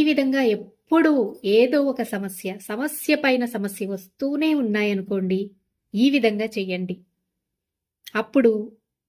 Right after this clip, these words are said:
ఆ భగవంతుడు మనకు ఒక కవచంలాగా ఉండి మనల్ని ఎప్పుడూ కూడా రక్షిస్తాడు. ఎన్ని సమస్యలున్నా కూడా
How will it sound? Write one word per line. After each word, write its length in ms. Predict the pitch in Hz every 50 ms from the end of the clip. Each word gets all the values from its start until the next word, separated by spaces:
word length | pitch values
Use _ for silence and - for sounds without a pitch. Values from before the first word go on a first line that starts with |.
| _ _ -
ఆ 120 | 208 214 214 185 170
భగవంతుడు 600 | 208 202 214 226 269 269 247 254 226 202 202 196 196 190 - - _ _ _ _ _ _ _ _ _ _ _ _ _
మనకు 500 | 196 202 208 208 226 233 226 - 220 196 196 202 202 - _ _ -
ఒక 160 | 214 - 226 190 - - _ _ _ _ _
కవచంలాగా 880 | - 208 196 208 262 294 - - 311 302 294 294 277 254 240 233 233 240 233
ఉండి 360 | 226 208 196 190 196 196 202 202 202 - _ _ _ _ _ _ _ -
మనల్ని 500 | 214 208 208 214 220 214 208 202 202 196 196 202 - _ -
ఎప్పుడూ 460 | 233 226 - - _ - 311 320 311 277
కూడా 320 | - 226 202 196 196 196 190 202 233 _ _ _ _ _ _ _ -
రక్షిస్తాడు. 800 | 208 190 185 185 - - 214 202 - - 196 185 185 180 185 - - _ _ _ _ _ _ _ _ _ _ _ _ _ _ _ _ _ _ _ _ _ -
ఎన్ని 280 | 214 226 254 294 320 285 302
సమస్యలున్నా 760 | - 226 214 226 269 262 - - 302 262 240 240 226 233 233 226 233
కూడా 220 | 226 202 196 202